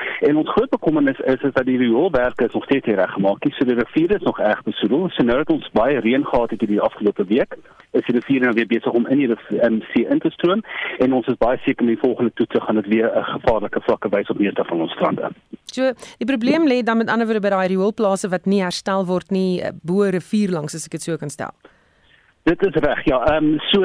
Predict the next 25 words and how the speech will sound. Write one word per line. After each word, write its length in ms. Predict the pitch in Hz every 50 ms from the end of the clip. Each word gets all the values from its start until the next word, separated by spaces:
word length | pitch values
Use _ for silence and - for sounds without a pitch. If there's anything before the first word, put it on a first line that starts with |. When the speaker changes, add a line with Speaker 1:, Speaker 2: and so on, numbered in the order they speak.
| 185 180 180
Speaker 1:
die, 480 | 147 143 147 165 175 180 185 180 170 -
ehm, 240 | 160 160 160 165 160
dit 260 | 135 139 151 - -
het 120 | - 143
groot 420 | - - 247 285 302 277 233 - -
hulle 340 | 175 156 151 156 139 151
aangekondig 500 | 175 196 - 180 160 - 175 170 170 165
dat 160 | - - 143 135
die 120 | 143 131
noordelike, 600 | 123 120 139 160 185 185 - - 170 156 151 -
ehm, 320 | - 123 127 127 131 123
rioolwerke 680 | 123 131 127 127 131 139 117 123 123 127 127 - - 160
en 80 | 135 117
die 100 | 120 117
Umhlanga 400 | 113 - - 147 147 143 135 127
rioolwerke 640 | 123 110 113 120 120 107 107 107 104 - - 113
is 100 | - 127
reggemaak. 540 | - - 113 107 - - 110 101 120 160 - - - - - - - - - -
Ons 220 | - 156 170 165
raadslede 500 | - 131 127 131 147 - - 147 151 135
het 80 | 131 123
dit 140 | 123 120 - -
self 180 | 160 139 131
gaan 200 | - - 127 120
besoek, 440 | 110 113 - - - 254 - -